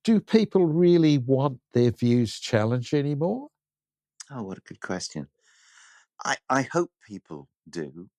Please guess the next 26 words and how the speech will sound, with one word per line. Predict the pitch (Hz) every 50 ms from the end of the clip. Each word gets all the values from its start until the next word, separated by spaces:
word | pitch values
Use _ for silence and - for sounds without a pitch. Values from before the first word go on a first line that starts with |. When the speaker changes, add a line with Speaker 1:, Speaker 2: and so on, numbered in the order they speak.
| _ _ _ _ _ _ _ _ _
Speaker 2:
Um, | 104 98 98 98 98 98 92 _ _ _ _
nobody | 101 120 156 165 170 135
wants | 110 113 110 107 - -
to | - 95
be | 87 92 90 95 90 - _ _ _
told | - 117 101 92 -
they're | 78 78 73
wrong. | 80 101 117 120 92 65 - - _ _ _ _ _ _
I | 87
mean, | 92 101 107 107 -
<laughs> | 104 87 - - - - - _
we, | 104 113 117 110 - -
we | 107 98
have, | 95 101 110 98 92
again, | 101 95 - 104 98 95
as | 92 87 -
you're | 101 101
aware, | 101 98 101 101 95
this | 92 95 92
great | - - 107 98 - -
debate | - 101 - - 107 107 107 - -
in, | 95 90 87 -
in, | - 92 92 90 -
in | - 90 90
Britain | - 110 107 - -
about | 87 - 78 -